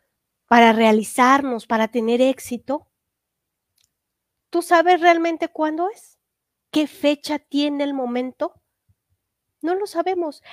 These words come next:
A lo mejor si lo haces para cuando lo tienes que hacer, ese era el momento óptimo y una sorpresa enorme la vida te tiene para ese momento. Pero si lo aplazas, esa oportunidad se te puede ir.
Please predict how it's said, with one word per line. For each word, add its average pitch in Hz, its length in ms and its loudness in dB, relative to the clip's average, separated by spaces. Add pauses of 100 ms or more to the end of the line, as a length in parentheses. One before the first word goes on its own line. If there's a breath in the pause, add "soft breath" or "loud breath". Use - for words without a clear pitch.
A 262 100 6
lo 302 120 4
mejor 302 300 2
si 440 120 4
lo 381 160 6
haces 339 520 0 (800)
para 226 260 2
cuando 214 360 -6
lo 214 140 -6
tienes 392 520 -2
que 330 120 -4
hacer, 247 480 -8 (1120)
ese 294 400 -6
era 285 120 -2
el 277 80 -4
momento 247 500 -6
óptimo 233 420 -6
y 240 80 -6
una 349 220 0
sorpresa 285 560 -6
enorme 277 460 -4
la 220 120 -4
vida 220 240 -6
te 214 140 -14
tiene 233 300 -6
para 208 200 -6
ese 214 180 -12
momento. 208 500 -12 (400 soft breath)
Pero 262 240 4
si 277 120 -6
lo 262 100 2
aplazas, 311 580 0 (680)
esa 294 180 -4
oportunidad 285 600 -6
se 311 140 -6
te 247 100 -6
puede 233 300 -2
ir. 277 200 -4